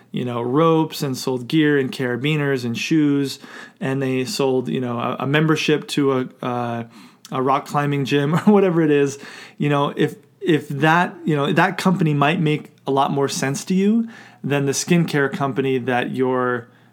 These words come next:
your girlfriend introduced you to, you know, three years ago, <laughs> right? So there are some scenarios in which it would make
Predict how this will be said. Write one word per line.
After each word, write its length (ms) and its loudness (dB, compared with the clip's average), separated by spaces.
your 520 -2
girlfriend 600 -2
introduced 500 -4
you 120 -2
to, 600 -2
you 120 -8
know, 120 -6
three 260 -2
years 260 0
ago, 340 -8
<laughs> 60 -20
right? 400 2
So 180 2
there 240 2
are 360 0
some 300 2
scenarios 680 2
in 180 -2
which 260 0
it 120 -4
would 160 2
make 300 -2